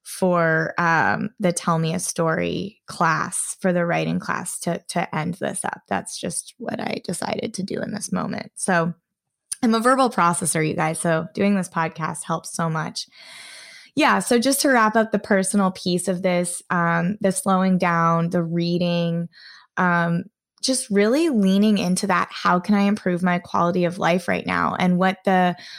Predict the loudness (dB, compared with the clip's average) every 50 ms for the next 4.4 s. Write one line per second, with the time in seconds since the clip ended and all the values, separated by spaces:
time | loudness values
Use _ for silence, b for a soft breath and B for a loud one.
0 | B B B _ 2 4 4 4 4 2 2 0 2 2 2 2 4 2 2 4
1 | 4 4 4 2 2 2 2 2 2 2 2 0 0 -2 0 0 2 4 2 2
2 | 2 2 0 2 2 0 0 0 -2 -2 -2 -4 -2 -2 0 0 0 -2 -2 -4
3 | -4 -4 -2 -2 -2 -2 -4 -8 _ -2 -2 0 2 2 2 4 4 2 0 0
4 | 0 0 0 0 -2 -4 -8